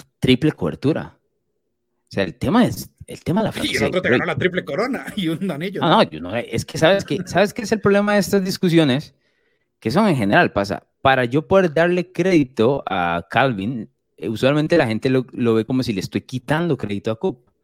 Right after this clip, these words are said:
Speaker 1: ¿no? En este escenario. Y eso
Speaker 2: Sí,
Speaker 1: pasa,
Speaker 2: sí.
Speaker 1: o sea, como cuando comparas, eh, jugador A con jugador B para dar tu punto, entonces tenías que bajar al jugador B. No, los dos son fuera de serie, son jugadores diferentes, ¿no?
Speaker 2: Muy
Speaker 1: Pero
Speaker 2: diferente.
Speaker 1: no hay un solo entrenador en la N F L,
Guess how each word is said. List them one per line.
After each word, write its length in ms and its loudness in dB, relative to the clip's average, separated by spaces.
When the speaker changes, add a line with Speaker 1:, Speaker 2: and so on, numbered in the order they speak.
Speaker 1:
¿no? 260 -8
En 220 -2
este 240 2
escenario. 480 -4
Y 120 2
eso 100 2
Speaker 2:
Sí, 80 -8
Speaker 1:
pasa, 200 4
Speaker 2:
sí. 60 -2
Speaker 1:
o 20 -6
sea, 160 0
como 300 -4
cuando 260 0
comparas, 680 0
eh, 580 -4
jugador 380 0
A 160 -2
con 140 -6
jugador 320 -4
B 220 2
para 380 -4
dar 220 -6
tu 120 -8
punto, 360 0
entonces 240 -6
tenías 240 0
que 100 0
bajar 260 2
al 100 -2
jugador 360 -8
B. 320 -10
No, 400 -6
los 80 -14
dos 140 -4
son 220 -6
fuera 280 -8
de 60 -4
serie, 220 -6
son 140 -4
jugadores 360 0
diferentes, 680 -2
¿no? 320 -4
Speaker 2:
Muy 200 0
Speaker 1:
Pero 160 -4
Speaker 2:
diferente. 180 2
Speaker 1:
no 80 6
hay 180 4
un 220 2
solo 400 4
entrenador 560 -4
en 120 -6
la 120 -8
N 160 -4
F 180 -4
L, 240 -6